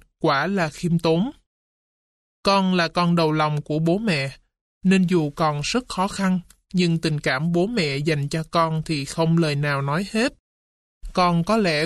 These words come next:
cũng cảm nhận được điều đó, nên ngay từ đầu đã ra sức bắt nạt bố mẹ. Con khó ăn,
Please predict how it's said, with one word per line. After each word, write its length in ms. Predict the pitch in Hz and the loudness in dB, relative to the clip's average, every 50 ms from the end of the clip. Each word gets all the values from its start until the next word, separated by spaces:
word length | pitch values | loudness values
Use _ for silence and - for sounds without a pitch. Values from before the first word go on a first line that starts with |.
| 170 - | -2 -2
cũng 220 | - 160 160 180 - - | -2 -2 -2 -2 -2 -2
cảm 240 | 165 147 156 180 | -2 -2 0 0
nhận 300 | 202 196 165 143 143 156 | 0 0 -2 -2 -2 -2
được 180 | 160 156 156 - | -2 -2 -4 -2
điều 180 | 156 156 151 147 | -2 -2 0 0
đó, 360 | 147 151 151 156 175 226 269 - _ _ _ _ | 0 0 0 -2 -2 -6 -8 -8 _ _ _ _
nên 300 | 190 185 180 170 165 165 | 0 2 2 2 2 2
ngay 180 | 170 170 170 170 | 2 2 0 0
từ 140 | - 170 160 | -2 -4 -2
đầu 360 | 147 151 151 151 147 139 143 - - - _ - | 0 0 2 2 2 0 -2 -6 -14 -20 _ -4
đã 280 | 165 151 147 143 151 185 - | -2 0 0 0 -2 -2 -2
ra 180 | 202 185 180 170 | 0 0 0 0
sức 360 | - - 247 262 - - - | 0 -2 -2 -4 -4 -6 -6
bắt 240 | 208 240 - - 202 | -6 -6 -4 -2 0
nạt 220 | 190 170 151 - _ | 0 0 0 -2 _
bố 160 | 165 160 165 | 0 0 0
mẹ. 360 | 196 226 185 151 123 131 131 - _ _ _ _ _ _ _ _ _ _ _ _ _ _ _ - | 2 0 0 0 -2 -4 -8 -12 _ _ _ _ _ _ _ _ _ _ _ _ _ _ _ -2
Con 240 | 180 175 170 165 | 0 0 2 0
khó 240 | 160 - - 196 214 | -2 -2 -2 -2 -2
ăn, 300 | 254 - 196 185 180 175 | -2 0 0 2 2 0